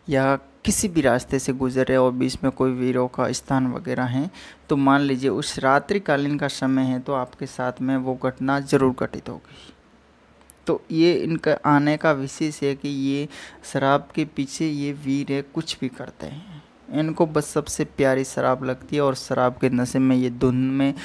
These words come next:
उसी धुन में ये कुछ भी काम भी करते हैं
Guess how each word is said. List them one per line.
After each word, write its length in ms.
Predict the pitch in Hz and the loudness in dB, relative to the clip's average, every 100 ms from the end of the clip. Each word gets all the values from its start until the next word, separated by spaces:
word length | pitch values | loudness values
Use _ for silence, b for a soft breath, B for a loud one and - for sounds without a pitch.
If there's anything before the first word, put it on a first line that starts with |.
| B B - | B B -2
उसी 440 | 151 160 190 185 | 0 0 2 2
धुन 280 | 143 131 135 | 2 2 2
में 160 | 143 | 2
ये 120 | 143 147 | 0 0
कुछ 360 | - 185 - | 2 0 0
भी 100 | 165 | -6
काम 380 | 135 127 131 143 | -4 0 0 0
भी 100 | 135 | -4
करते 360 | - - - | -8 -14 -14
हैं 80 | 151 | -18